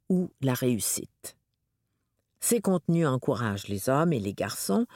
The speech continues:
à rediriger leur frustration vers les femmes et les filles qui sont présentées comme le problème ou comme des êtres à contrôler.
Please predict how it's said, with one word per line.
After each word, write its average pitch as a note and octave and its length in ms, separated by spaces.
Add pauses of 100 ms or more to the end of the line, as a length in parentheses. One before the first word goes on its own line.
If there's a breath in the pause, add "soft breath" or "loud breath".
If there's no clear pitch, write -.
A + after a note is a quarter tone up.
(280 loud breath)
à B2+ 100
rediriger G3+ 720
leur C#3+ 240
frustration D#3 880
vers B2 240
les G#2 140
femmes F#3+ 560
et F3+ 100
les C#3 140
filles G3+ 500 (320 loud breath)
qui G#3+ 160
sont B3+ 380
présentées C#3 880
comme F3+ 320
le G3+ 220
problème A#2+ 720 (800)
ou F#3 100
comme F#3 200
des E3+ 260
êtres G3 500
à D3+ 120
contrôler. F#2+ 800